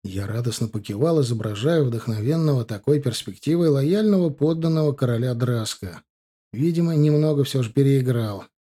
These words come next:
потому что Джоан слегка толкнула меня локотком в бок. Стало ясно, что надо слегка угомониться, тем более, что мой радостный вид разительно контрастировал с угнетённым видом других членов посольства.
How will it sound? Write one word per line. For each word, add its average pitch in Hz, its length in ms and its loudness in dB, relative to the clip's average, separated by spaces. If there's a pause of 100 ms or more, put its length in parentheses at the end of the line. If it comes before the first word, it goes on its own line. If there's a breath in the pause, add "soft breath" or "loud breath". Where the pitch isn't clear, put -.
потому 101 280 -8
что 113 180 -6
Джоан 143 400 0
слегка 131 380 -2
толкнула 151 520 2
меня 139 260 4
локотком 127 560 0
в 117 100 0
бок. 117 380 -4 (600)
Стало 104 300 -6
ясно, 143 420 0
что 151 220 0
надо 202 280 2
слегка 127 460 -2
угомониться, 117 840 -2
тем 139 200 2
более, 160 220 2
что 147 200 0
мой 160 180 2
радостный 139 480 2
вид 175 320 2 (340 soft breath)
разительно 135 720 2
контрастировал 151 840 2
с - 100 -4
угнетённым 151 680 4
видом 156 360 2
других 135 380 2
членов 127 400 0
посольства. 107 800 -6